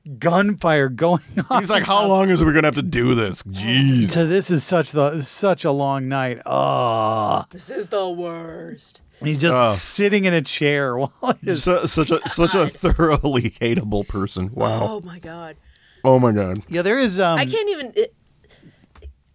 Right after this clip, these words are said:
Speaker 3: I can't even imagine him playing, like, a romantic lead <laughs> now. It's just like, ugh.
Speaker 1: And yet he did in The
Speaker 3: Yeah,
Speaker 1: English
Speaker 3: yeah.
Speaker 1: Patient.
Speaker 3: Yes,
Speaker 2: Yeah.
Speaker 3: he did.
Speaker 1: The
Speaker 3: Which I, which actually is a charming film.
Speaker 1: Yeah.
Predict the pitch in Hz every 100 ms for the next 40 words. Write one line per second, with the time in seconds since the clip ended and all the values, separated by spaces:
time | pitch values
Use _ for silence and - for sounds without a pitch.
0 | _ _ _ _ - 240 330 277 226 196
1 | 165 165 170 170 170 165 156 147 147 -
2 | 156 156 156 151 151 151 151 156 147 160
3 | 160 160 285 214 277 277 254 - - 494
4 | - - 208 - 240 220 185 _ - 151
5 | 160 170 175 175 247 131 120 139 143 143
6 | - 156 143 107 - - - 247 190 175
7 | 131 120 - - - 196 453 392 320 359
8 | 440 453 453 370 - - 285 262 285 240
9 | _ 160 175